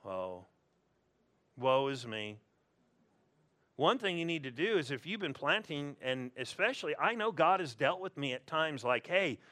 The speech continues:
this is yours. You're entering into something." You have to realize it's okay to be blessed and it's okay to enter into things.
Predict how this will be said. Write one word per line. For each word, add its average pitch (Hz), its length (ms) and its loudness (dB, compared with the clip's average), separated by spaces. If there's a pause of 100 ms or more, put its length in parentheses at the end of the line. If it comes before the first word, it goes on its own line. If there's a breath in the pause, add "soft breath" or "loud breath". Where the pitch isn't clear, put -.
this 202 200 0
is 175 200 -4
yours. 143 580 2 (240 soft breath)
You're 196 260 2
entering 196 460 0
into 208 260 -2
something." 95 580 -4 (920)
You 202 280 0
have 190 420 4
to 160 120 -4
realize 139 720 6 (320 soft breath)
it's 160 220 -2
okay 185 720 2 (280 soft breath)
to 156 100 -4
be 151 140 0
blessed 175 500 4
and 151 100 -2
it's 151 160 -2
okay 185 420 2
to 170 200 0
enter 196 260 0
into 233 260 -2
things. 101 540 -4